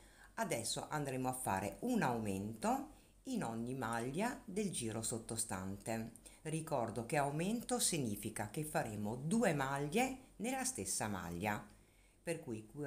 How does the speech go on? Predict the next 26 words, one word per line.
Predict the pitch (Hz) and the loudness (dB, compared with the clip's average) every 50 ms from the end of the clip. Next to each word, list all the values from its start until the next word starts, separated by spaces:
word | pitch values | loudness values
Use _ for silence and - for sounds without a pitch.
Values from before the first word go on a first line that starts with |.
| 139 - - | -6 -8 -8
qui | - 170 165 | -4 0 0
abbiamo | 143 131 131 120 110 110 | 2 2 2 0 0 0
le | 107 107 107 110 | -2 -2 -4 -2
tre | - 104 98 98 | 0 0 0 0
catenelle | - 101 104 - 123 123 127 127 117 110 104 101 101 101 | -2 -4 -4 -2 -2 0 0 0 0 0 0 -2 -2 -2
che | - - 170 | 0 2 2
stanno | 175 190 - 101 85 90 95 92 | 2 4 2 2 0 0 -2 -4
per | - 110 101 101 | -4 -4 -2 -2
la | 98 98 | -2 -2
prima | - - 110 107 135 170 | -4 -4 -2 2 2 4
maglia, | 214 202 175 156 156 151 151 175 220 247 269 - - - - - - - | 4 4 2 2 0 0 0 0 0 0 -2 -4 -10 -16 -20 -20 -14 -10
prendiamo | - 262 254 226 156 127 110 110 113 | -6 -2 -2 0 0 0 -2 -2 -2
il | 117 117 | -2 -4
filo | - - - 127 123 117 | -4 -6 -6 -4 -4 -4
sull'uncinetto, | - - - 139 135 135 135 - - 190 185 160 151 156 - - 214 208 - | -4 -4 -4 -4 -4 -4 -4 -4 -2 0 2 2 0 0 -2 -4 -6 -4 -2
entriamo | 233 247 226 220 - - 120 104 92 92 92 92 95 - - - - - - - - - - | 0 0 0 0 0 0 2 2 2 0 -2 -4 -6 -8 -14 -18 -20 -20 -20 -20 -20 -12 -6
nella | - 127 123 120 120 123 | -2 0 0 0 0 0
stessa | - - 190 185 190 - 240 240 | 0 0 2 2 4 4 6 6
maglia | 226 196 160 147 139 147 151 156 220 247 285 - - | 6 6 4 4 2 2 2 2 2 0 0 -2 -8
e | - - - | -10 -8 -4
qui | - 151 123 | -2 -2 0
andiamo | 123 147 139 117 113 131 | 0 0 0 0 0 0
a | 147 | 0
ripetere | 160 170 170 - 110 95 95 - - 165 175 196 208 - - - - - - - - - - - - - - - - - - - _ - - _ _ _ _ _ _ _ - - - - | 0 -2 -2 -2 -2 -4 -4 -2 0 0 2 2 0 -2 -6 -14 -18 -20 -20 -20 -20 -20 -20 -20 -20 -20 -20 -20 -20 -20 -20 -20 _ -20 -20 _ _ _ _ _ _ _ -20 -20 -18 -14
una | 143 135 143 170 | -12 -8 -6 -4
seconda | 180 - - 240 233 - 120 104 110 113 113 117 113 - | -4 -2 -4 -4 -4 -4 -4 -2 -2 -2 -2 -2 -4 -6